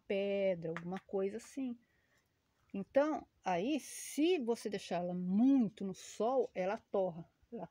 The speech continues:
queima as folhas. Agora, essas outras aqui não, a maioria é tudo de sol. Elas têm que tomar sol.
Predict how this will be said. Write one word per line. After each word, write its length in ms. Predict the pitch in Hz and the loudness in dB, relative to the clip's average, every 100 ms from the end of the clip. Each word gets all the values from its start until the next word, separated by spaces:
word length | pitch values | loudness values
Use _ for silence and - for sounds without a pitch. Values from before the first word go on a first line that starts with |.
| - | -2
queima 300 | 240 202 226 | 2 2 -2
as 120 | - | -12
folhas. 380 | - 190 165 - | -10 -8 -8 -6
Agora, 280 | 175 196 202 | 0 2 2
essas 240 | - 202 | 0 -4
outras 300 | 190 208 196 | -4 -6 -8
aqui 200 | 196 - | -8 -8
não, 240 | 330 240 - - | -6 -6 -10 -8
a 60 | |
maioria 500 | 175 180 196 202 226 | -4 -2 -2 -2 -4
é 20 | 254 | -6
tudo 240 | 254 262 | -6 -8
de 100 | 269 | -8
sol. 360 | - - - 208 _ _ _ _ _ _ _ _ _ _ _ _ _ | -12 -12 -14 -14 _ _ _ _ _ _ _ _ _ _ _ _ _
Elas 260 | 185 185 - | -10 -8 -4
têm 140 | 214 | -4
que 100 | 233 | -4
tomar 280 | 247 240 269 | -6 -6 -6
sol. 440 | - - 190 180 | -6 -4 -4 -4